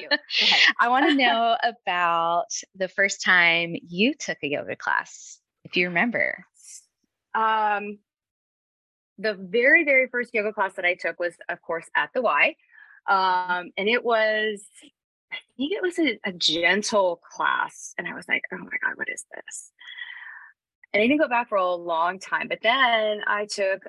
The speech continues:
Speaker 1: an, uh, went to another yoga class, um, also at the Y, and it was a vinyasa class. Um, and it was hard. It was, like, it was challenging. I was, a, you know, I was a gym rat. And so I was going, I started going, like, twice a week. And then,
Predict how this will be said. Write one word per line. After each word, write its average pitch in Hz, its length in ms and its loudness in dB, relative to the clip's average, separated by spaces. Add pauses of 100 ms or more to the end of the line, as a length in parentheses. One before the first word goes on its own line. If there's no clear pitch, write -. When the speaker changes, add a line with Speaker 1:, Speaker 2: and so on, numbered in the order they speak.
(100)
Speaker 1:
an, 180 380 -6
uh, 175 240 -2
went 196 180 0
to 196 140 2
another 190 440 2
yoga 196 300 -2
class, 156 760 -6
um, 160 580 2 (120)
also 151 360 -4
at 180 120 -4
the 254 100 -4
Y, 151 320 -4
and 175 160 -4
it 185 100 0
was 214 160 -2
a 254 40 0
vinyasa 233 540 -4
class. - 600 -4
Um, 165 840 -2 (340)
and 247 120 2
it 302 40 0
was 453 140 0 (1400)
hard. - 420 0
It - 80 -6
was, 202 220 -4
like, 214 240 2
it 254 80 -4
was 240 160 -6
challenging. 226 840 0 (440)
I 415 80 4
was, 415 140 2
a, 277 80 2
you 240 120 -4
know, 226 60 2
I 247 40 2
was 277 140 0
a 302 60 2
gym 170 300 -2
rat. 165 480 4
And 165 560 0
so 190 160 -2
I 180 40 0
was 185 160 -6
going, 190 520 -2
I 190 40 -2
started 202 260 -4
going, 170 200 -2
like, 170 220 -2
twice 165 280 -2
a 202 60 0
week. 165 440 0
And 170 160 -6
then, 170 460 4